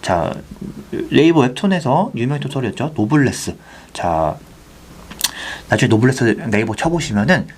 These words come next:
굉장히, 어, 많은 욕들을 볼 수 있어요. 우리가 해피엔딩이 아닌 해피엔딩이라고 해가지고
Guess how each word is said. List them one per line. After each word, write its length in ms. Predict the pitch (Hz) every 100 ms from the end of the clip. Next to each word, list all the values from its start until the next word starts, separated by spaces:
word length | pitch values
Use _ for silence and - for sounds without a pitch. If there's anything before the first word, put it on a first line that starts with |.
| -
굉장히, 680 | - 104 107 113 139 107 - - -
어, 160 | 92 92
많은 260 | 95 131
욕들을 340 | 107 101 120 104
볼 120 | 95
수 140 | -
있어요. 240 | 95 90 - -
우리가 380 | - 110 101 95 - - - - -
해피엔딩이 460 | 226 - 214 156
아닌 160 | 110 120
해피엔딩이라고 760 | - - - 262 208 151 123 104
해가지고 500 | 95 - 165 131